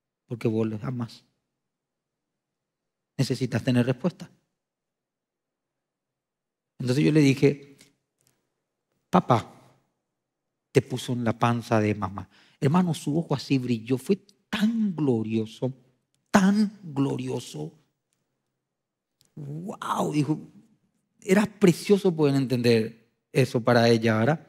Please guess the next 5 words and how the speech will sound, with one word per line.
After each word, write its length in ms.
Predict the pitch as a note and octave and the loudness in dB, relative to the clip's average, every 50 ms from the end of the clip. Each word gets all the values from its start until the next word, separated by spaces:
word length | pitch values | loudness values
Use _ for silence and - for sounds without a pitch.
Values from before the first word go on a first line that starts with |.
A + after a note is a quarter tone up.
| _ _ _ _ _ _ _ _ _ _ _ | _ _ _ _ _ _ _ _ _ _ _
Y 80 | - - | -6 0
feliz, 460 | - A#3 E3 C#3 B2+ A#2+ - - - _ _ _ _ _ _ _ _ _ _ | 0 2 4 2 0 0 -2 -12 -20 _ _ _ _ _ _ _ _ _ _
por 120 | - C#3+ C3 | 2 2 2
supuesto. 520 | C3 A#2 A2 E3 D#3+ - - A#2+ - - _ _ _ _ _ _ _ _ _ _ _ _ _ _ _ _ _ _ _ _ _ _ _ _ _ _ _ _ _ _ _ _ _ - | 2 4 4 4 4 4 0 -2 -2 -6 _ _ _ _ _ _ _ _ _ _ _ _ _ _ _ _ _ _ _ _ _ _ _ _ _ _ _ _ _ _ _ _ _ -14
<laughs> 320 | - - - A#2+ - _ | -14 -12 -12 -14 -18 _